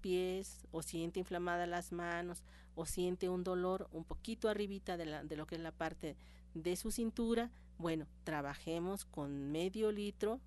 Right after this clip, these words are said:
si vamos a licuar todos estos ingredientes, con medio litro de, este, de una infusión que preparamos previamente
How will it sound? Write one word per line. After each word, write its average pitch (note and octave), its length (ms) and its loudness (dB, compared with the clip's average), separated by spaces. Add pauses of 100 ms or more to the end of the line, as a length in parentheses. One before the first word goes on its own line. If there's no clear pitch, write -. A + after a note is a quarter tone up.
si - 120 -6
vamos E3 240 2
a F3+ 60 6
licuar E3+ 320 4
todos F#3 280 0
estos G3 280 -2
ingredientes, G#3 580 2
con D3+ 260 -2
medio E3+ 300 2
litro G#3 420 0 (480)
de, F#3+ 380 6 (440)
este, D3 500 -2
de D#3 180 2
una E3+ 220 4
infusión G#3 580 2 (100)
que E3 140 2
preparamos F#3+ 800 2
previamente D#3 760 0